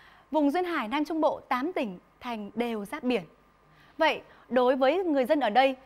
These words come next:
thì nghề cá đối với họ là vô cùng quan trọng. Nghề cá đã tạo ra việc làm và tạo những sản phẩm để nuôi sống họ. Vậy thì đương nhiên, ý nghĩa chủ yếu của việc phát triển sản xuất thủy sản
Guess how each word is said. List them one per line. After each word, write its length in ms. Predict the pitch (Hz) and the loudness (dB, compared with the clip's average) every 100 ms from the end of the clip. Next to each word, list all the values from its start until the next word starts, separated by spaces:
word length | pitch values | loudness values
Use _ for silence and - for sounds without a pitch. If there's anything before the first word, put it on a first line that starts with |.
| _ | _
thì 100 | 254 | -8
nghề 240 | 220 233 214 | -4 -2 -2
cá 220 | 220 208 | -2 -4
đối 120 | 226 | -2
với 100 | 277 | -2
họ 260 | 302 302 - | -2 -4 -4
là 340 | 214 208 185 180 | -10 -12 -14 -14
vô 200 | 202 269 | -4 -4
cùng 260 | 277 233 175 | -2 -8 -8
quan 120 | 240 | -14
trọng. 200 | 220 254 - _ _ _ _ _ - - | -6 -6 -6 _ _ _ _ _ -20 -8
Nghề 160 | 294 294 | 0 2
cá 360 | 285 247 262 370 - | 4 2 0 -4 -8
đã 100 | - | -6
tạo 240 | 311 262 | -4 -2
ra 60 | 294 | -2
việc 200 | 254 220 | -4 -2
làm 260 | 226 196 - - | -4 -4 -12 -10
và 100 | 247 | -6
tạo 260 | 240 277 226 | 0 4 4
những 100 | 294 | 2
sản 160 | 311 226 | -4 -4
phẩm 240 | 233 175 | -4 -4
để 160 | 202 175 | -8 -8
nuôi 200 | 226 277 | -6 -4
sống 200 | 269 254 | -4 -6
họ. 260 | 294 - - _ _ - | -4 -4 -6 _ _ -12
Vậy 100 | - | -6
thì 180 | 254 240 | -6 -4
đương 240 | 233 330 320 | -2 -2 0
nhiên, 220 | 339 285 - - | 0 -2 -6 -14
ý 140 | - 294 | -2 0
nghĩa 240 | 339 302 427 | 0 0 -2
chủ 180 | 339 220 | -2 -2
yếu 260 | 233 233 | 0 0
của 120 | 330 | -2
việc 340 | 233 254 233 _ - - | -4 -4 -4 _ -20 -4
phát 180 | 453 - | -4 -2
triển 220 | 320 214 | -4 -4
sản 200 | - 202 | -6 -6
xuất 200 | 392 - | -6 -4
thủy 140 | 277 | -6
sản 260 | 214 214 | -6 -10